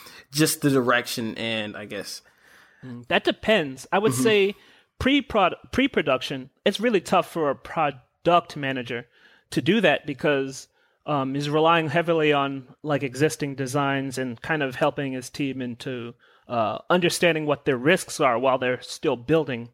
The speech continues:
Speaker 2: the pro-, product. Post-launch, <clears throat> or, you know, if there's, like, live events or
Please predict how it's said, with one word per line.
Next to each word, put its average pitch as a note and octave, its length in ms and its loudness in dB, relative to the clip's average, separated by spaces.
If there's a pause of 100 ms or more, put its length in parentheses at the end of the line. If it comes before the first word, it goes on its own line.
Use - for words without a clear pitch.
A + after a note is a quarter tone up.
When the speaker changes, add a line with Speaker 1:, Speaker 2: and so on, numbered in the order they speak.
(120)
Speaker 2:
the B2 100 -6
pro-, A#2+ 400 0 (180)
product. B2 420 -6 (640)
Post-launch, D#3 840 0 (120)
<clears throat> - 120 -10
or, C#3 640 4
you D3 200 0
know, C#3+ 80 2
if C3 100 -4
there's, C3 220 2
like, B2+ 240 0
live C#3 340 2
events C3 560 0 (120)
or A#2+ 480 2